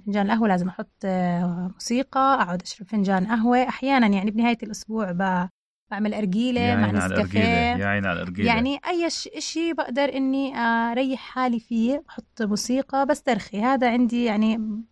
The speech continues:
Speaker 1: بتحسني وحدة جديدة، وحدة تانية، خلص بروق.
Speaker 2: ما أصلًا هذا ريفرش، وأصلًا تعمل زي إعادة، يعني تنشيط، آه، شحن من أول وجديد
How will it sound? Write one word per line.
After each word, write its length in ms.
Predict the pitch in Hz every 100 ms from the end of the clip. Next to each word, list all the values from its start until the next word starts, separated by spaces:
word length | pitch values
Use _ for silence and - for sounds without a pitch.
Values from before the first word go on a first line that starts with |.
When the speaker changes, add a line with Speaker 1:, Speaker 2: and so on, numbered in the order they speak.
| _
Speaker 1:
بتحسني 520 | - 220 - 339 - 269
وحدة 200 | 240 233
جديدة، 400 | 190 247 202 190
وحدة 240 | 220 226
تانية، 380 | 220 240 220 190
خلص 440 | - 220 185 - 208
بروق. 440 | 220 226 - _ _ -
Speaker 2:
ما 200 | 101 120
أصلًا 320 | - 139 143
هذا 100 | 135
ريفرش، 460 | 135 131 147 147 -
وأصلًا 360 | - 135 127 -
تعمل 280 | 143 139
زي 280 | 117 131 135
إعادة، 320 | 120 131 120 - _
يعني 400 | 92 95 101 87
تنشيط، 720 | 80 113 107 - 180 120 - 107
آه، 360 | 104 104 101 92 _ - 92 92
شحن 340 | - 165 147
من 120 | 120 123
أول 260 | 160 147
وجديد 500 | 127 107 156 156 101